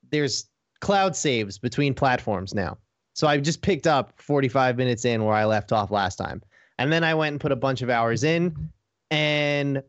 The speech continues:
I can tell you this, I would have loved to have finished the story.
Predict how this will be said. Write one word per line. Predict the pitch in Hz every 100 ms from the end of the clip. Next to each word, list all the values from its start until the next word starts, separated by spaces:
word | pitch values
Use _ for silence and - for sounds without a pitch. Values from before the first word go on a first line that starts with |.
| -
I | 139
can | 151
tell | 202
you | 233
this, | 269 262 - - _ _ _ _ - _ _ _ _ _ - -
I | 147
would | 180
have | 226 180
loved | 151 175 185
to | - 214
have | 143
finished | 165 170 180 -
the | 143
story. | - - 131 147 180 202